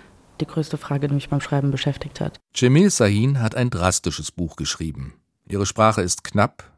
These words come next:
Speaker 2: ihre Bilder sind so scharf, dass das Lesen mitunter schmerzt. Aber es gelingt der Autorin, den Leser nicht zum Voyeur zu machen, sondern ihm unsentimental etwas vom Zustand unserer Welt zu vermitteln.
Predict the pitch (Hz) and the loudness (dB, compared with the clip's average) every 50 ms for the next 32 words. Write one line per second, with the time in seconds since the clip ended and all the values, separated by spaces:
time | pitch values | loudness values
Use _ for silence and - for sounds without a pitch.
0 | _ - 69 82 87 87 82 107 107 113 120 107 92 104 110 120 - 104 90 - | _ -16 -10 -6 -4 -2 0 2 2 4 4 2 2 0 -2 -2 -2 -4 -2 0
1 | - 104 98 107 120 123 - - - _ _ _ _ - - 98 - 120 107 - | 2 4 4 4 4 2 -2 -10 -20 _ _ _ _ -10 -10 -8 -6 -6 -6 -4
2 | 85 85 87 87 85 - 95 92 90 85 - 92 87 - 92 92 - - - 78 | -2 0 0 0 0 0 -2 -2 -2 -2 -4 -6 -8 -6 -6 -6 -6 -4 -6 -6
3 | 71 - - - - - - - _ _ _ _ _ _ _ _ _ _ _ _ | -6 -6 -8 -10 -10 -10 -12 -20 _ _ _ _ _ _ _ _ _ _ _ _
4 | _ _ - 107 107 113 117 - - - 127 127 151 214 214 - 101 - 80 - | _ _ -6 -2 0 2 2 2 2 2 2 2 2 0 0 -2 -2 -2 -2 -4
5 | - 101 101 107 120 120 113 98 90 90 92 104 107 113 113 107 104 101 101 101 | -2 0 0 2 2 2 2 2 2 2 2 2 2 2 2 2 2 2 0 0
6 | - - - - - - - 101 95 101 104 107 104 101 98 95 92 - - 87 | -4 -12 -16 -16 -10 -6 -4 -4 -2 0 0 2 4 4 4 4 4 2 0 0
7 | 82 82 80 - 87 85 76 - _ _ _ - - - - _ - - 107 110 | 0 0 0 0 -2 -4 -4 -6 _ _ _ -20 -20 -20 -20 _ -4 0 2 2
8 | 123 120 113 117 123 120 - - 147 165 156 135 117 98 92 95 82 82 85 80 | 4 2 2 2 0 0 0 0 0 0 0 2 0 0 0 0 0 0 0 -2
9 | - 85 78 82 90 104 - - 107 101 - 107 104 98 - - 113 113 110 - | -2 -2 0 0 0 0 0 -2 -4 -4 0 -2 -2 -2 0 -2 -2 -2 -2 -4
10 | - 107 98 87 - - 90 87 98 104 - 98 95 90 101 101 104 107 110 92 | -2 -2 -2 -2 -2 -2 0 0 -2 -2 -4 -4 -4 -2 0 0 0 0 0 0
11 | 80 73 - - 76 - - 76 76 73 - 69 69 64 - | -2 -2 -4 -8 -10 -8 -8 -6 -6 -8 -8 -10 -10 -10 -12